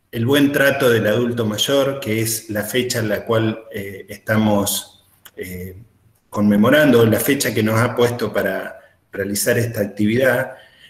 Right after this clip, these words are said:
y en esta pandemia en la cual todos estamos implicados, ¿no? Eh, porque también tenemos que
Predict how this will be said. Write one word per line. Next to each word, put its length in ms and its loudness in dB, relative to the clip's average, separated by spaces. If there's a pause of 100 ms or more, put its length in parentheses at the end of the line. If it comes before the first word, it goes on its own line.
(200)
y 200 2
en 100 4
esta 280 2
pandemia 600 2
en 120 2
la 140 0
cual 240 2
todos 320 4
estamos 480 -2
implicados, 920 -4
¿no? 400 -10 (280)
Eh, 480 -6
porque 1000 -2 (320)
también 420 2
tenemos 400 4
que 600 -2